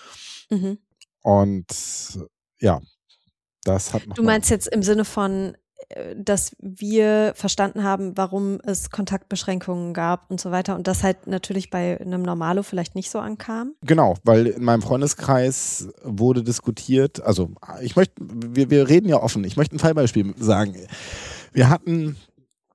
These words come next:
Speaker 2: hier bei uns in der Gegend, Norddeutschland war, hat uns nie so schwer getroffen, bei uns in der Gegend ein, eine der ersten covid-Intubationen,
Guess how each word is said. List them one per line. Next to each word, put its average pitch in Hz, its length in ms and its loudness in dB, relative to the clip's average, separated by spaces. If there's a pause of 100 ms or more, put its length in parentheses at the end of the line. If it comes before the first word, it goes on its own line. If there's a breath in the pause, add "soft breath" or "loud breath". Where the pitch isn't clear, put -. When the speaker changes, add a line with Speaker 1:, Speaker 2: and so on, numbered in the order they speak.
(500)
Speaker 2:
hier 160 260 4
bei 135 80 8
uns 147 200 0
in 170 100 -2
der 107 120 6
Gegend, 143 920 4
Norddeutschland 120 720 4
war, 104 440 2
hat 113 140 -2
uns 113 140 -4
nie 147 160 4
so 139 100 4
schwer 120 240 6
getroffen, 120 480 0 (540 loud breath)
bei 113 120 2
uns 123 200 0
in 131 40 -2
der 113 120 6
Gegend 127 440 2
ein, 113 640 0
eine 107 220 0
der 107 140 4
ersten 107 800 -4 (160)
covid-Intubationen, 95 1300 0